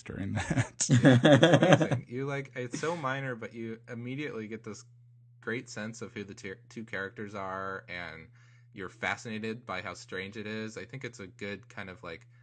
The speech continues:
Speaker 2: distillation of what is great about this movie. Um, uh, it's super great. How about you, Alex?
Speaker 3: Uh, <sighs> gosh, I,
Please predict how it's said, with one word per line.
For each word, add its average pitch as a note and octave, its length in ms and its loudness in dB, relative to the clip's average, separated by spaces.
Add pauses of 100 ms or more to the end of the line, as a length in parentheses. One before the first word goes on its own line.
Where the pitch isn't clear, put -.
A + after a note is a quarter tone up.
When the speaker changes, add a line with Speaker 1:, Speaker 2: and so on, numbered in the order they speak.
(520)
Speaker 2:
distillation F#2+ 720 -8
of E2+ 120 -10 (180)
what F#2 220 -8
is F2 120 -14
great F2 260 -10
about D#2+ 260 -12
this D#2+ 180 -18
movie. E2 520 -16 (280)
Um, - 360 -20 (960)
uh, F2 340 -18 (160)
it's - 260 -20
super - 460 -20
great. G1+ 260 -16 (800)
How G#2+ 60 -10
about G#2 140 -8
you, A2+ 160 -6
Alex? F#2 480 -10 (400)
Speaker 3:
Uh, D3 560 4 (440)
<sighs> - 520 -18
gosh, G2 340 -2 (100)
I, A#2+ 180 0